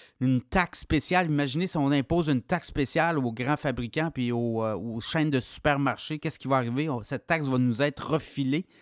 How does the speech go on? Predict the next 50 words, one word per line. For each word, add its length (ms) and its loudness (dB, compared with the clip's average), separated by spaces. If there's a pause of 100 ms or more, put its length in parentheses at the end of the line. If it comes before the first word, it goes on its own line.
(380)
Et, 240 2
euh, 120 4
le 40 0
gouvernement 380 4
d'Ottawa 420 4
n'a 160 6
pas, 500 8
euh, 60 4
annoncé 480 2
non 160 2
plus 140 -6
bien, 220 0
bien 120 -2
de 160 0
mesures 480 2
parce 140 -4
que, 80 -6
vous 140 -2
le 40 -4
savez, 380 -2 (340)
avec 260 -2
la 140 2
réduflation, 720 -2
il 80 2
y 20 2
a 40 4
beaucoup 240 -6
d'aliments 420 2
maintenant 320 2
qui 140 -4
sont 140 0
taxés 600 -2
à 80 4
Ottawa, 320 0
qui 140 -2
étaient 320 0 (320)
pas 100 6
taxés, 400 -2
mais 80 -2
en 120 2
réduisant 440 0
les 100 0
portions, 400 -2
on 140 2
tombe 300 0
dans 260 0 (480)
la 140 -4
catégorie 600 -2
des, 440 0
euh, 540 -2